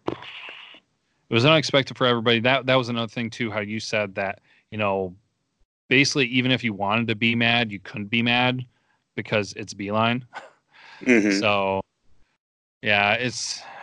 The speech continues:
Speaker 1: it's a bummer, unfortunate. Was there ever, um, any, I mean, I know that there have been all cr-, sorts of crazy, all sorts of weird, but was there ever anything of the sort with l-,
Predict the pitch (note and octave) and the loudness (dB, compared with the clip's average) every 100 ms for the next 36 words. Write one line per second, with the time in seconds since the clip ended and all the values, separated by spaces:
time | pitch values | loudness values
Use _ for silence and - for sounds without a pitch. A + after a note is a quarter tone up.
0 | - C3 C3 A#2+ A#2+ A#2 A2+ G#2+ A#2+ A2 | -10 -4 0 2 4 2 0 -2 -4 -4
1 | - B2 A#2+ C3+ C3+ F#3+ B3+ F3+ D#3 D#3+ | 0 -2 2 0 2 2 2 0 0 0
2 | E3+ D#3+ C#3+ A#2 A2+ G#2+ G2+ G2 F#2+ F#2+ | -2 -2 -4 -6 -4 -2 -4 -8 -10 -14
3 | _ _ _ _ _ _ _ - B2+ B2+ | _ _ _ _ _ _ _ -4 -2 0
4 | C3 C3 B2+ - C3+ C#3 C3+ C#3 D3 D3+ | 2 2 2 0 2 4 4 4 4 2
5 | C#3 A#2+ A#2+ A2+ G2 A2 G2+ A2 - A#2+ | 0 -2 0 0 0 -2 -2 -8 -4 0
6 | A#2 A2 - - - - - C3 A#2 A#2+ | 2 0 -4 -16 -16 -16 -6 -4 -2 -6
7 | - A#2+ G#2+ G#2 G#2+ G#2 G#2+ G#2 G2+ A#2+ | -6 -2 -2 -2 -4 -4 -2 -4 -2 -6
8 | - G#2+ F#2+ G#2 G2+ F#2+ G2+ A2 A2 A2+ | -6 -8 -6 -4 -2 -2 -2 0 0 2
9 | B2+ B2 A#2+ A#2+ A#2 - A2+ A#2+ A#2+ B2+ | 2 2 2 2 2 2 2 2 2 0
10 | A#2+ A#2 G#2 G#2 - - G#2 A2 B2+ - | 2 0 -4 -6 -6 -4 0 2 0 -4
11 | _ _ _ _ _ _ A#2 A2+ G#2+ - | _ _ _ _ _ _ 0 2 2 -4
12 | - _ _ _ A#2 | -20 _ _ _ -12